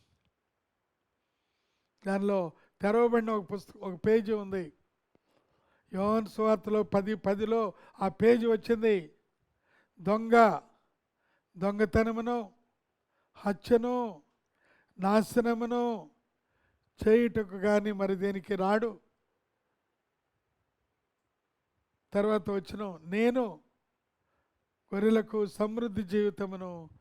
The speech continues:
అది ఇవ్వటానికి వచ్చాను." బాగా ఆలోచించినప్పుడు పరిశుద్ధాత్మ దేవుడు ఆయనకి వివరించగా ఆ విషయం అక్కడ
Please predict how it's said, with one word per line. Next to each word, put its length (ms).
అది 480
ఇవ్వటానికి 760
వచ్చాను." 420
బాగా 340
ఆలోచించినప్పుడు 1000
పరిశుద్ధాత్మ 600
దేవుడు 320
ఆయనకి 480
వివరించగా 800
ఆ 80
విషయం 480
అక్కడ 300